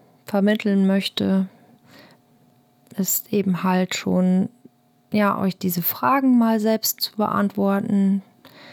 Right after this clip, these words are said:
Wie kommt es überhaupt dazu? Wo, wo liegen eure Urängste? Habt ihr irgendwelche Glaubenssätze noch von früher? Wollt ihr da vielleicht mal schauen und rangehen,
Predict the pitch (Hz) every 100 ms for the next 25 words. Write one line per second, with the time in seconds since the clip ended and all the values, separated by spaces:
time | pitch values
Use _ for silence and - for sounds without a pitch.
0 | - - - - _ _ _ _ _ _
1 | - 190 214 240 247 - 220 214 208 202
2 | - 202 - - 196 196 202 190 190 190
3 | 190 - 196 196 220 226 220 208 196 -
4 | 208 202 - 196 196 - - 190 185 190
5 | - 190 - - 190 190 190 - 185 190
6 | 208 220 214 - 196 - 196 190 190 -
7 | - 196 190 - 190 185 190 190 185 -
8 | - _ _ - 185 185 180 185 202 220
9 | 214 202 - 190 185 - 185 185 190 185
10 | 180 180 180 202 214 208 208 214